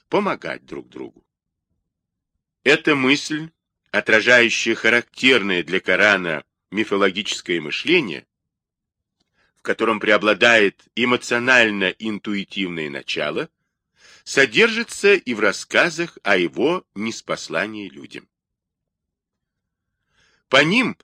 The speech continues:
Коран стал известен людям как откровение.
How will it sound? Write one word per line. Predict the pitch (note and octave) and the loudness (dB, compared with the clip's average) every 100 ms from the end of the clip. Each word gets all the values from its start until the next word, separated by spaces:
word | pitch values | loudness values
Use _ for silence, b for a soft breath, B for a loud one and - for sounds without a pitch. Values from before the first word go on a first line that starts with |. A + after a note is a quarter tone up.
| b b b | b b b
Коран | - B2 G3 A3+ | 2 4 4 2
стал | - - F3+ A3 - | -2 0 4 2 0
известен | C3 A2 F2 - G3+ - D#3+ A2 | -6 -6 0 0 0 -4 -6 -4
людям | C3 F#3+ F#3 F3 | -4 -4 -4 -4
как | D#3+ E3+ - - | -4 -6 -6 -4
откровение. | D3 - - D3+ B2+ A2 D2+ C2 A#1+ A1 | -4 -4 -4 -4 -2 -4 -6 -8 -14 -16